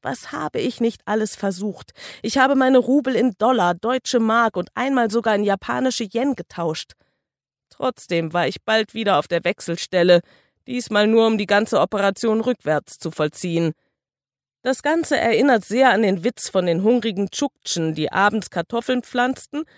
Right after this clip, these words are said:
und sie am nächsten Morgen wieder ausgruben, weil sie endlich etwas zu essen haben wollten.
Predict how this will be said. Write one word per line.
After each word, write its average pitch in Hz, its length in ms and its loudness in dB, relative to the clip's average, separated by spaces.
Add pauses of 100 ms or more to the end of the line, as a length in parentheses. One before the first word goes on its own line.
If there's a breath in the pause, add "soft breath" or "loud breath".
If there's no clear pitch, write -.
(200 soft breath)
und 202 140 -6
sie 214 100 4
am 214 80 4
nächsten 240 400 -2
Morgen 208 400 4
wieder 220 300 0
ausgruben, 165 640 0
weil 156 160 0
sie 165 100 -2
endlich 180 400 -2
etwas - 320 -4
zu - 140 -4
essen 147 340 -4
haben 139 300 -4
wollten. 151 440 -2